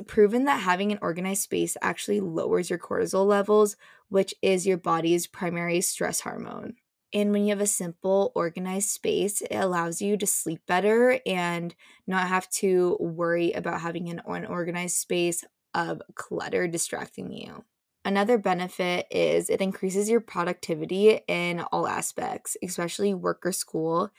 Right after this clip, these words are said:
So if you have a messy desk and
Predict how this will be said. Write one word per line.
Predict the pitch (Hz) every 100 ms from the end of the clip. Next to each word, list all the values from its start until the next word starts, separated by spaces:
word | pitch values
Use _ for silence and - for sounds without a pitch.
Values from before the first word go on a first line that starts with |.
| _ _
So | - 202 190 196
if | 196
you | 208 226
have | 262
a |
messy | 196 180 208
desk | 196 - - 202 - - _ _ _ _
and | 180 175 170 170 165